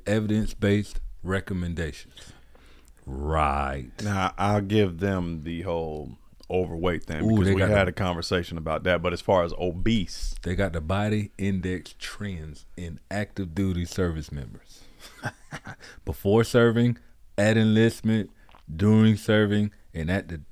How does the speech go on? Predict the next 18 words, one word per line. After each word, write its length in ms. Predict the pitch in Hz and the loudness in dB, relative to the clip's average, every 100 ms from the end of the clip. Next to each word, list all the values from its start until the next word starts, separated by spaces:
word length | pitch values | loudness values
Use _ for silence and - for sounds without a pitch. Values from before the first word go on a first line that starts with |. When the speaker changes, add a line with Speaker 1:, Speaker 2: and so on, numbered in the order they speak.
| - - | -12 -2
Speaker 1:
age 280 | 95 98 | 2 2
of 100 | 87 | 0
thirty-five. 680 | - 90 87 - 69 60 - - - - | -2 0 0 -4 -10 -12 -14 -20 -20 -12
Speaker 2:
Well, 460 | 87 80 73 76 - - | -6 -6 -6 -8 -12 -10
point 260 | - 98 85 | 0 0 0
being, 240 | 87 85 | -2 -2
it's 140 | 82 - | -4 -2
all 160 | 85 | -2
motherfucking 640 | 80 80 80 - 82 73 - | -2 -6 -8 -6 -6 -6 -8
sad. 400 | 92 80 69 - - - - - - - | -4 -4 -6 -12 -20 -20 -20 -20 -20 -6
It's 180 | 92 92 | -2 2
all 220 | 101 87 | 4 2
sad. 320 | - 92 76 - - - | 2 0 0 -8 -12 2
And 160 | 127 | 6
it 40 | 139 | 10
makes 240 | 208 175 | 8 6
me 80 | 175 | 2
think, 340 | 196 196 - | 2 2 0